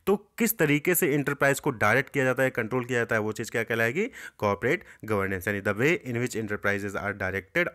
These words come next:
or controlled। क्लियर? तो इसको आप डिफाइन कर सकते हैं कि the combination of rule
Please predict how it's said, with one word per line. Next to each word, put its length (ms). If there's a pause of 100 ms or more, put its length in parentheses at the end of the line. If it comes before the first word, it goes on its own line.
or 160 (440)
controlled। 420 (360)
क्लियर? 220 (320)
तो 60
इसको 380
आप 80
डिफाइन 220
कर 120
सकते 240
हैं 100
कि 60
the 100
combination 520
of 120
rule 240